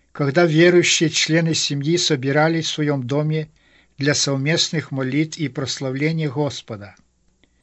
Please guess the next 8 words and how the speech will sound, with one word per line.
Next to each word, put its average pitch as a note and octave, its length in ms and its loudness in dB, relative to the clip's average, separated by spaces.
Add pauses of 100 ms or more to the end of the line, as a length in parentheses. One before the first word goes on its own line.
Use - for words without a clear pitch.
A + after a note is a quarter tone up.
(800)
Кроме G3+ 340 6
семейных F3+ 600 4
церквей E3 600 4
были E3+ 440 4
местные E3+ 800 0
или D#3 340 0
локальные D#3 680 0
церкви, A2+ 720 -8